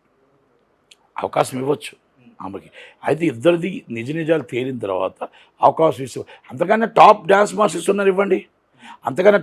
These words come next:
టాప్ డాన్సర్స్ ఉన్నారు ఇవ్వండి. వాళ్ళు లేకపోతే ఇండస్ట్రీ లేదా? వాళ్ళు లేకపోతే ఇండస్ట్రీ మూసేస్తామా? కాదు కదా.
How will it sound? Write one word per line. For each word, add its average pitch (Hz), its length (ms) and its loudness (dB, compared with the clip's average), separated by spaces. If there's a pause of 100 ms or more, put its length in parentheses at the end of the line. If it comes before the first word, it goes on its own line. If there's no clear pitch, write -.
టాప్ 190 240 10
డాన్సర్స్ 190 420 6
ఉన్నారు 196 200 4
ఇవ్వండి. 190 280 2 (760)
వాళ్ళు 110 400 6
లేకపోతే 202 380 6
ఇండస్ట్రీ 170 360 0
లేదా? 131 180 -2 (800)
వాళ్ళు 151 200 8
లేకపోతే 196 340 8
ఇండస్ట్రీ 185 300 6
మూసేస్తామా? 170 480 2 (1600)
కాదు 120 240 4
కదా. 123 160 -2